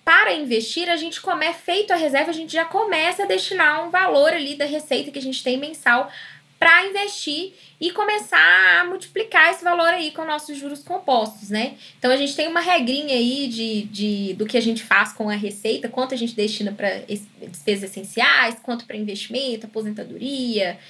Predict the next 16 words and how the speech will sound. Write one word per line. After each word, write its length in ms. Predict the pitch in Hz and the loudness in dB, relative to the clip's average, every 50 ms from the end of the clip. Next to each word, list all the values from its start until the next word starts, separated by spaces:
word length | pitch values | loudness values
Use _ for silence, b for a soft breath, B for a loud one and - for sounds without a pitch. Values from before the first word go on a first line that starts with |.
| B B B | B B B
reserva 840 | - 185 175 180 208 226 262 285 277 262 262 254 220 208 214 214 214 B B B B B | -2 -2 -2 0 2 2 2 4 2 2 0 0 -2 -2 -4 -6 -8 B B B B B
e 80 | - 254 | -4 -4
por 160 | 233 262 262 | 0 4 4
aí 220 | 262 254 262 277 285 | 6 6 4 4 4
vai. 280 | 370 359 220 185 196 240 | 6 6 6 4 4 4
E 60 | 294 | 4
aí, 540 | 320 349 330 330 370 427 403 339 339 392 453 | 4 4 4 0 0 0 2 2 2 0 0
esse 180 | 466 - - | -2 -2 -4
investime-, 580 | 453 415 349 320 320 - - 285 254 226 - 208 | -2 -2 -2 -2 -4 -4 -6 -4 -4 -4 -2 0
esses 300 | 254 311 339 - 370 339 | -2 -2 -2 -6 -6 -2
valores 380 | 330 294 262 233 226 226 - | 0 2 2 2 0 -4 -4
que 80 | - - | -8 -8
você 300 | 220 226 220 226 - 226 | -6 -6 -6 -4 -4 -4
não 520 | 226 220 214 220 226 240 269 311 403 508 | -2 -2 0 0 2 2 2 2 0 0
precisa 600 | - - 453 415 415 - - 262 262 269 254 262 240 | 0 0 0 0 0 -4 -4 -4 -4 0 2 2 2
dele, 560 | 202 190 190 190 190 196 202 226 349 427 - | 2 2 2 4 4 2 2 -2 -4 -6 -10